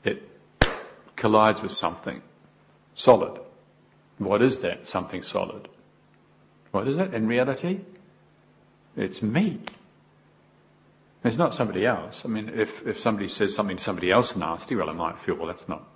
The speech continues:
very nice," but it won't hurt in the way if it hits me. So what is this me that it hits?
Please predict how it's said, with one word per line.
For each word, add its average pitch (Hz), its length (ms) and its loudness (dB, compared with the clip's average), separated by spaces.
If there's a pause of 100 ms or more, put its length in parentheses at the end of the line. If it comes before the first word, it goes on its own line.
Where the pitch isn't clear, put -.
(180)
very 82 120 -14
nice," 80 280 -12
but - 140 -6 (280)
it 110 60 4
won't 98 220 4
hurt 104 400 4
in 98 80 -4
the 95 60 -2
way 85 260 -4
if - 120 -12
it - 120 -12 (920)
hits - 280 -4
me. 107 340 -6 (640)
So 120 160 6
what 117 200 8
is 143 160 8
this 113 160 6
me 123 240 6
that 107 140 2
it - 80 -10
hits? - 480 -4